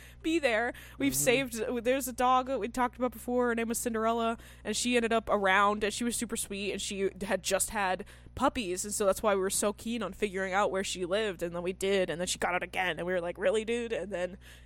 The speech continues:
Speaker 1: we got her, you know, back again, and then we assumed that everything was fine 'cause we didn't see her, you know, wandering the streets again, but she was super sweet. She literally was, it, I, it was weird. I've never seen a dog named Cinderella, but, you know, that was, that was
Speaker 2: Mm-hmm.
Speaker 1: the first, that was the first time there.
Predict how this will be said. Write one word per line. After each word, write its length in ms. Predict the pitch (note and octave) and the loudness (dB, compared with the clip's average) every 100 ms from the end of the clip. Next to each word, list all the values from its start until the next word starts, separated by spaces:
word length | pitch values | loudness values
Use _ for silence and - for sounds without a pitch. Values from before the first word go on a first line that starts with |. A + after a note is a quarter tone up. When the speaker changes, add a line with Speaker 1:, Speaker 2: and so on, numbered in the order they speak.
| - | -4
Speaker 1:
we 120 | F#3+ | -2
got 180 | F#3 F#3 | 2 2
her, 200 | F#3 E3+ | 2 0
you 80 | F#3+ | -4
know, 120 | F3+ G3 | -4 0
back 240 | F3 F3 | 0 0
again, 360 | F#3 F3 E3+ E3+ | -2 0 0 -2
and 140 | E3 | -4
then 240 | D#3+ E3 - - - | -6 -6 -12 -20 -18
we 360 | - G#3 F#3+ G3 - | -6 -2 -2 -2 -6
assumed 480 | G3+ B3+ C4+ B3+ | -4 0 0 2
that 120 | A#3 G#3 | 2 2
everything 280 | F#3 G#3 E3+ | 0 -4 -6
was 140 | E3+ | -4
fine 240 | F3 E3+ | -4 -4
'cause 100 | A3 | -6
we 60 | F#3 | -8
didn't 180 | E3+ F#3 | -6 -4
see 200 | - G#3 | -4 -4
her, 340 | G3 D#3+ F#3 - | -2 -2 -4 -10
you 80 | F#3+ | -10
know, 180 | D#3+ F3 | -8 -10
wandering 540 | G3 F3+ G3 G3 F3+ F3+ | -8 -2 -2 0 -4 -6
the 80 | F3+ | -8
streets 300 | - G#3 D#3+ | -6 -8 -10
again, 300 | B2+ A#2 F#3+ | -10 -10 -10
but 100 | - | -10
she 140 | C4 | -8
was 100 | C4 | -8
super 240 | - B3 G#3+ | -8 -10 -10
sweet. 380 | - A3 A3 - - - - | -8 -4 -4 -6 -14 -20 -18
She 220 | - A#3+ | -6 -4
literally 540 | G3+ A3 A3 G#3 G3 F#3+ | -2 0 0 0 0 -2
was, 320 | E3 G3 F3 - | -4 -4 -2 -6
it, 240 | F3 - | -8 -4
I, 200 | - G3 F#3 | 2 2 2
it 60 | A#3 | -4
was 140 | A#3 | -4
weird. 380 | B3 F4 F#4+ C#4+ | 0 2 4 2
I've 140 | A#3 | 0
never 200 | C4 E4 | -2 -6
seen 260 | - E4 D4+ | -6 -4 -2
a 20 | |
dog 280 | A#3+ B3 B3+ | 2 2 2
named 200 | A#3+ A#3 | -2 -4
Cinderella, 560 | - A#3+ A#3 A#3 A#3+ A#3+ - - - | -2 -2 0 0 0 -4 -10 -18 0
but, 280 | F#3+ F3+ - - | 4 4 2 -6
you 100 | G#3+ | -4
know, 200 | F3 G3 - - - | -2 -4 -10 -20 -2
that 140 | F3+ | 0
was, 280 | F3+ F#3 - | 0 -2 0
that 100 | G#3 | 0
was 80 | F3+ | 2
Speaker 2:
Mm-hmm. 80 | D#3+ | 2
Speaker 1:
the 40 | |
first, 260 | G3 G3+ F3+ | 2 0 0
that 80 | A3 | -2
was 80 | G3 | -4
the 40 | |
first 260 | - G3 - | -4 -4 -2
time 200 | G3 E3 | -4 -2
there. 260 | D#3+ C3 | -4 -4